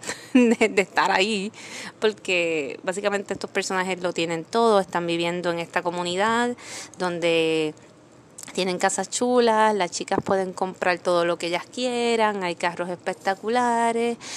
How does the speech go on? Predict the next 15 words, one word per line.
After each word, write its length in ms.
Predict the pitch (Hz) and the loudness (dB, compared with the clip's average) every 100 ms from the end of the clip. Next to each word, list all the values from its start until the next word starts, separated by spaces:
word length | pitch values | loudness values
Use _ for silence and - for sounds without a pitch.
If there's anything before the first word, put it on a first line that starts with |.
| - | -12
son 260 | - 202 185 | 0 2 4
las 140 | 180 | 2
amas 260 | 185 185 180 | 0 -2 -2
de 100 | 185 | -2
casa 440 | 185 180 - 185 | -2 -2 2 2
perfectas, 920 | - 185 185 - 247 247 233 - 240 233 | 2 0 0 0 2 2 0 2 2 4
todas 300 | 185 175 180 | 4 4 4
están 420 | 170 - 175 190 | 0 0 0 0
lindas, 540 | 240 240 233 226 220 | 2 4 4 2 2
arregladitas, 1040 | 190 175 165 165 165 202 240 240 233 226 220 | 0 -2 -2 0 0 0 -2 -2 2 2 2
cogen 260 | 175 175 | 0 0
clases 360 | 156 160 - 165 | 0 0 0 2
de 120 | 170 | 4
ballet. 600 | 175 202 240 247 240 247 - - - - - - | 4 4 4 6 4 2 -2 -12 -14 -12 -12 -4
So, 580 | - 202 175 170 165 | 4 8 8 6 4